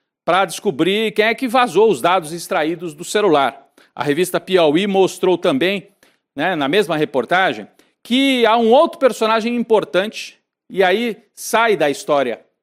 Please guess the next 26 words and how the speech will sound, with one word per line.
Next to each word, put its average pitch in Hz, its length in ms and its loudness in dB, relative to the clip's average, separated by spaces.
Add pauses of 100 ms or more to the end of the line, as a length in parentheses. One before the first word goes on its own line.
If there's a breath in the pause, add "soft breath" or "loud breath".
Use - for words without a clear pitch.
(120)
do 127 340 -6
Weverton 139 640 -4
com 127 160 -10
a 123 100 -6
piscina, 170 680 -4
com 120 280 -10
o 104 100 -16
Willer, 170 440 -4 (260 soft breath)
e 160 60 -12
vai 190 240 0
pra 214 200 -2
história 196 400 0
do 190 120 0
Master 180 440 -2
de 165 120 -4
volta. 123 400 -4 (180)
O - 320 -20
personagem 226 760 0
é 202 100 0
o 208 80 4
Fábio 254 560 0
Faria. 185 840 -2 (300)
Você - 160 -4
lembra 208 320 0
desse 143 240 -6
nome? 147 340 -2